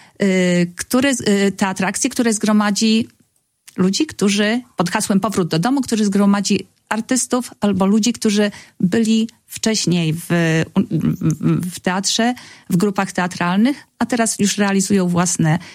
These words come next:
jakieś pomysły, projekty artystyczne. Y, bo tak jak powiedziałam, oprócz tego, że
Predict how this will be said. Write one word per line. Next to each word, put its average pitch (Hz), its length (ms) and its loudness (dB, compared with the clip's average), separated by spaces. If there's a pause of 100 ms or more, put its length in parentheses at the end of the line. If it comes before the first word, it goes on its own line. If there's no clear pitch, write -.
(100)
jakieś 196 260 0
pomysły, 190 480 2
projekty 180 500 -2
artystyczne. - 680 -4 (640)
Y, 90 300 0 (200)
bo 180 140 2
tak 208 220 -4
jak 185 240 -6
powiedziałam, 190 680 0
oprócz 196 300 -4
tego, 190 260 0
że 185 340 0